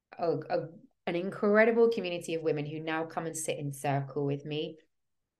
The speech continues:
I have an incredible, beautiful clients who come and have breathwork journeys with me or through my one-to-one program, The Liberated Women. I run events for women to come and feel free and liberated.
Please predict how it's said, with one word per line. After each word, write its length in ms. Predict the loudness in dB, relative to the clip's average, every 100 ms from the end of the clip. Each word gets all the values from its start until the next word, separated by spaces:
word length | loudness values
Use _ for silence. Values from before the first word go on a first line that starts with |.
| _ -8
I 40 | -2
have 220 | 0 0
an 80 | -4
incredible, 960 | -6 -8 -12 -2 2 4 2 -2 -6 -10 -18 -16 -6
beautiful 380 | -2 0 -2
clients 460 | -2 -2 0 -2 -4
who 80 | -10
come 180 | -8 -8
and 80 |
have 220 | -6 -8 -2
breathwork 440 | -2 -2 -6 -4
journeys 300 | -6 -6 -6
with 160 | -6 -6
me 260 | -6 -6 -4
or 160 | -4
through 180 | -4 -6
my 120 | -6
one-to-one 520 | -6 -6 -4 -4 -4
program, 460 | -4 -4 -2 -4 -4
The 60 | 0
Liberated 640 | 0 2 2 0 -4 -4
Women. 460 | 0 0 -2 -6 -18 -20 -12 -4
I 120 | 0
run 260 | 0 -2 -4
events 580 | -2 0 0 -2 -10 -12 _ -4
for 180 | -4
women 520 | 0 2 2 2 -2 -8 -16 -12
to 100 | -10
come 220 | -8 -6 -6
and 160 | -6
feel 160 | -4 -4
free 600 | -4 0 2 4 2 0
and 240 | 0 2 2
liberated. 760 | 2 4 4 2 0 0 0